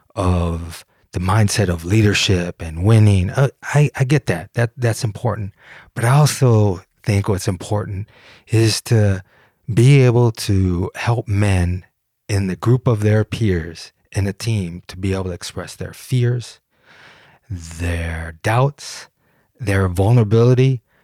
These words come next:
around the other men that are probably nodding and saying, "Yep, I feel that too."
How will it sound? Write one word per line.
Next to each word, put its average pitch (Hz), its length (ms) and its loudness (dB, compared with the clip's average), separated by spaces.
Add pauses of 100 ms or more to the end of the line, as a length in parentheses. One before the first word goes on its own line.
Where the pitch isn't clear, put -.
(220)
around 117 480 4
the 98 200 4
other 123 200 4
men 101 500 2 (120)
that 98 140 2
are 92 100 -2
probably 117 540 2
nodding 117 640 2
and 95 120 -4
saying, 95 280 -4
"Yep, 101 300 -2 (160)
I 107 180 0
feel 107 260 -2
that 104 260 0
too." 92 400 -4